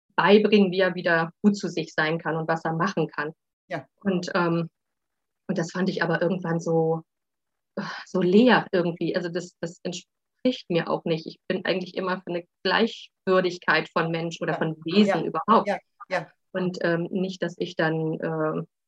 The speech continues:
Speaker 1: ja, mich da so aufbrezeln muss und sag, "Jetzt, ich weiß, wie es geht." Und, ähm, und wenn du's womöglich auch noch, wenn du's nicht annimmst, dann hast du halt selbst Schuld, dann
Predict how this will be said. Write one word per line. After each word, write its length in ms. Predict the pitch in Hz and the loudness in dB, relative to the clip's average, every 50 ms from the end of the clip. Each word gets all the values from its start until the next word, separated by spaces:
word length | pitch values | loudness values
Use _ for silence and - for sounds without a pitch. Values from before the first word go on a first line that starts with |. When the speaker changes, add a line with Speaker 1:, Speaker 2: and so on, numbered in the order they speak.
| _ - | _ 0
Speaker 1:
ja, 320 | - 165 160 160 156 156 160 - | 2 4 4 4 2 0 -4 -8
mich 140 | - 165 165 | -10 -10 -6
da 120 | - 165 160 | -4 -4 -4
so 140 | 160 170 - | -2 -2 0
aufbrezeln 640 | - 165 170 - - 165 165 165 160 - 160 165 165 | 0 0 0 -2 -2 -2 -2 -2 2 0 0 2 2
muss 180 | 160 165 - | -2 -4 -4
und 140 | - 175 170 | -6 -6 -4
sag, 180 | - 170 156 - _ - | -4 -4 -4 -6 _ -6
"Jetzt, 260 | 165 160 - - - _ _ _ _ - | -6 -6 -6 -10 -20 _ _ _ _ -16
ich 100 | - _ - | -14 _ 0
weiß, 260 | 170 160 160 160 160 - | 0 0 0 0 -2 -6
wie 60 | 170 | -8
es 120 | 165 - - | -8 0 4
geht." 280 | 180 170 160 160 - - - | 6 6 6 6 2 -6 -8
Und, 220 | 160 160 - - _ _ _ _ _ _ _ _ _ _ - - | -8 -8 -8 -14 _ _ _ _ _ _ _ _ _ _ -6 -2
ähm, 320 | 170 165 160 160 160 156 - | 0 0 0 0 -2 -2 -4
und 140 | 175 160 170 | -2 4 4
wenn 120 | 170 180 | 4 6
du's 220 | 165 165 - - - - - - 170 - | 4 0 -2 -4 -12 -14 -14 -12 -4 -2
womöglich 400 | 170 175 175 175 170 165 165 - | 0 0 2 2 0 -2 0 0
auch 120 | 160 165 | 0 2
noch, 180 | 175 160 156 - | 2 0 2 2
wenn 140 | 170 165 165 | 2 2 2
du's 120 | 165 165 190 | 2 2 0
nicht 180 | 170 165 - | 2 4 4
annimmst, 380 | 165 180 180 180 180 175 180 - | 4 4 4 4 2 2 0 0
dann 100 | 160 170 175 | 0 0 0
hast 140 | 254 269 - | -2 0 0
du 40 | 156 | 0
halt 120 | 156 156 156 | 0 2 0
selbst 220 | 165 156 - - - | 0 -2 0 8 8
Schuld, 220 | 247 208 202 202 - | 10 10 8 6 -2
dann 260 | 160 156 160 165 | -2 -2 -2 -6